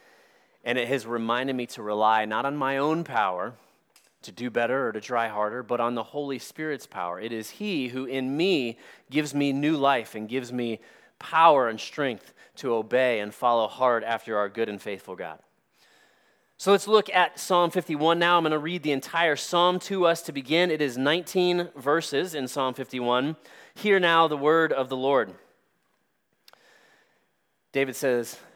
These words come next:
Have mercy on me, O God, according to your steadfast love. According to your abundant mercy, blot out my transgressions.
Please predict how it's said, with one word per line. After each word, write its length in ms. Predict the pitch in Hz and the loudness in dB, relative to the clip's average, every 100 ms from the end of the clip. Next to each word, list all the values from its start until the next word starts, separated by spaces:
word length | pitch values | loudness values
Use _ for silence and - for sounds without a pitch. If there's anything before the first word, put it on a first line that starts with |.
| _ | _
Have 240 | - 151 143 | -4 -2 2
mercy 360 | 147 151 143 | 0 0 -2
on 220 | 120 107 104 | -2 -2 -4
me, 160 | 107 | -4
O 100 | 104 | -4
God, 380 | 101 101 92 90 _ _ _ - - | -2 -4 -4 -10 _ _ _ -12 -10
according 420 | 127 170 170 151 | 0 2 4 2
to 100 | 151 | -2
your 120 | 139 | -4
steadfast 720 | 131 - 131 131 135 120 113 | -4 -2 -2 -2 -2 -2 -2
love. 400 | 120 104 90 - - - - | -2 -2 -2 -8 -20 -14 -10
According 480 | 131 151 165 160 151 | -6 0 0 0 -4
to 120 | 147 | -2
your 180 | 143 139 | 0 0
abundant 580 | 123 117 135 147 139 - - | 0 2 0 2 -2 -4 -12
mercy, 680 | 123 123 165 208 - 123 95 - - | -8 0 2 2 -2 -10 -12 -16 -8
blot 300 | 120 127 135 | 2 4 6
out 180 | 139 123 | 4 2
my 140 | 120 | -2
transgressions. 1040 | 117 - 120 113 113 127 - 120 98 - | -4 -4 -4 -4 0 0 0 -8 -8 -14